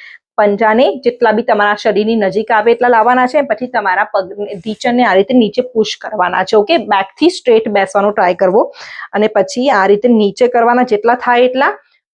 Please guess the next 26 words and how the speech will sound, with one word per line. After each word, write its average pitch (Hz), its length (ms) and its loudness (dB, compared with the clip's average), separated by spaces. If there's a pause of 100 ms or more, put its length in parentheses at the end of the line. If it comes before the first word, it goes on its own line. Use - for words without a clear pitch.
પાંચ 208 180 -2
સેકન્ડ 247 340 0
સુધી, 254 180 2
દસ - 220 4
સેકન્ડ 233 260 0
સુધી 247 220 -2
હોલ્ડ 208 300 2
કરો. 175 220 0
દસ 226 240 0
સેકન્ડ 247 240 -2
સુધી 240 120 0
તમે 226 240 -2
કરો 196 240 2
તો 214 120 0
સારું. 180 360 0 (380)
અને 220 160 0
પછી 220 280 -2
આ 262 60 2
તમારે 254 280 0
ત્રણ 208 260 0
વખત 196 360 -2
કરવું. 185 280 0
ઓકે? 233 180 0 (520)
એક, 247 280 2 (120)
બે, 208 280 0
ત્રણ 262 320 -2